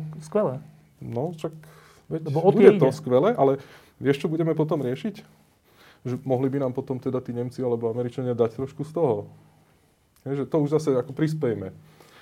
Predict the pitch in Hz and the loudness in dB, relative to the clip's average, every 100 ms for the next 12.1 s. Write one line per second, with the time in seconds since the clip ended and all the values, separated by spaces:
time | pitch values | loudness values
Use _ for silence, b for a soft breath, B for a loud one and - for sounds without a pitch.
0 | B - 123 151 190 135 127 - 120 117 | B -4 0 2 4 4 2 0 -4 0
1 | 117 117 120 113 113 113 113 117 123 - | 2 2 0 -8 -6 -6 -4 -6 -8 -4
2 | 117 113 110 120 120 113 - 117 - 117 | -4 -2 -4 -2 -2 -2 -6 -10 -8 -8
3 | 110 117 107 98 104 110 - 120 - 123 | -2 0 0 -2 -8 -14 -12 -12 -4 -2
4 | 113 - 123 120 107 110 120 120 117 110 | -2 -2 -2 0 -2 -4 -4 0 -2 -2
5 | 117 120 120 117 110 123 120 117 117 101 | -4 -4 -2 -2 -2 -4 -4 -4 -2 -2
6 | 104 110 143 160 B B B B - 107 | -4 -2 -2 -4 B B B B -4 0
7 | 107 110 - 113 117 110 107 113 110 110 | 0 -2 -8 -8 -6 -6 -8 -10 -4 -2
8 | 110 107 113 107 110 107 110 - - 113 | -2 -2 -6 -6 -8 -8 -8 -8 -6 -2
9 | 113 110 110 - 113 110 107 104 - - | 0 -2 -6 -8 -6 -4 -6 -8 -12 -8
10 | 120 131 - 120 113 110 - 110 117 117 | -4 -4 -2 0 0 -2 -4 -2 -2 -4
11 | 117 110 131 131 117 120 113 117 101 95 | -6 0 0 2 -2 -4 -2 -4 -4 -6